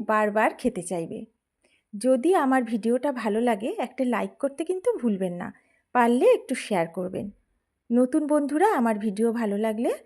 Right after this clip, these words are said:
বন্ধু হয়ে পাশে থাকবেন। তাহলে আজকের মতো বিদায় নিচ্ছি।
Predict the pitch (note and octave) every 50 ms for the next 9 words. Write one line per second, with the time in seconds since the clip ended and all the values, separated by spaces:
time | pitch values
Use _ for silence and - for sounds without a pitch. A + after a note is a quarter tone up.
0 | _ _ _ _ _ _ A3 G3+ G#3+ G#3+ G#3+ G#3+ G#3 B3 C#4 C4 - A3+ A#3+ E4+
1 | B4+ B4+ - A3 G3 - - G#3+ - - F#3+ F3 F#3+ G3 F#3+ F3+ G#3+ G3+ - _
2 | _ _ _ _ _ _ _ _ _ _ - A3+ A#3 A#3 C4 C4+ C#4+ C4 A3+ -
3 | - - B3+ B3+ B3+ C4+ C4 C4+ G#4+ A#4 G4+ D4+ A3 A#3+ A3+ B3 B3 B3+ B3+ B3+
4 | - - - F4